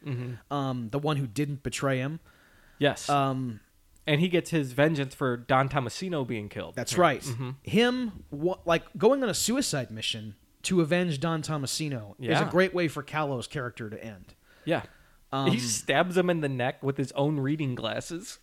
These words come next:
Speaker 1: <laughs>
Speaker 2: So he, well, I mean, like, can you even do this?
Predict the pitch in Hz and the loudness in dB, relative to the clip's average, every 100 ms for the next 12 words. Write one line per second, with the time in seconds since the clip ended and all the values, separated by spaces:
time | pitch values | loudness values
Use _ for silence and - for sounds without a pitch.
0 | - - - - - - - - - - | -16 -16 -16 -20 -20 -20 -20 2 4 8
1 | 359 - 330 392 415 349 381 403 415 403 | 10 10 12 12 10 10 12 12 10 12
2 | 349 370 - - 269 302 311 311 294 262 | 8 6 -2 2 4 8 8 8 4 2
3 | 262 226 240 302 381 392 - - | 0 0 2 2 4 2 0 -4